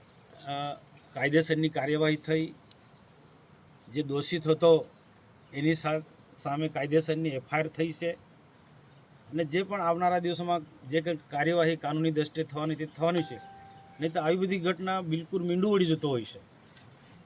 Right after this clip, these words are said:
અને આદિવાસી સમાજમાં, અ, આ પ્રકારનું વર્ષોથી એ શોષણ થતું આવતું હતું. કોઈને કોઈ રીતે ગરીબાઈનો, મજબૂરીનો, અનેક પ્રકારની મજબૂરીનો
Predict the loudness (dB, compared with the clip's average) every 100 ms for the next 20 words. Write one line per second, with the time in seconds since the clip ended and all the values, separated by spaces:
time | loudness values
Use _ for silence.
0 | -14 -4 -2 -2 -4 -8 -18 -20 -20 -20
1 | -20 -14 -4 0 0 0 -2 -2 0 0
2 | 0 -2 0 -2 -8 -20 -20 -20 -20 -20
3 | -20 -20 -20 -20 -20 -20 -20 -16 -6 -4
4 | -4 -6 -6 -4 -2 -2 0 0 0 -2
5 | 0 -2 -2 -4 -4 -6 -6 -6 -10 -20
6 | -20 -20 -20 -20 -20 -20 -20 -20 -20 -20
7 | -20 -2 0 2 0 -2 0 2 2 0
8 | -10 -6 0 0 0 0 0 0 -2 0
9 | 2 2 4 2 2 -2 0 -2 0 0
10 | 0 -2 -6 -12 -20 -20 -20 -20 -18 -2
11 | 0 0 0 2 2 2 2 2 2 2
12 | 2 0 -4